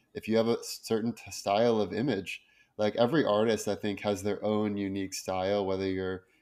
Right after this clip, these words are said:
Picasso or, or, um, you know, more modern artists.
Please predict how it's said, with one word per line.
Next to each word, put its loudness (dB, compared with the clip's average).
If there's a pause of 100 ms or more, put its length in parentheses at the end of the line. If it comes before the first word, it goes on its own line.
(200)
Picasso -2
or, -6 (140)
or, -4
um, -8
you -6
know, -6
more -6
modern -2
artists. -4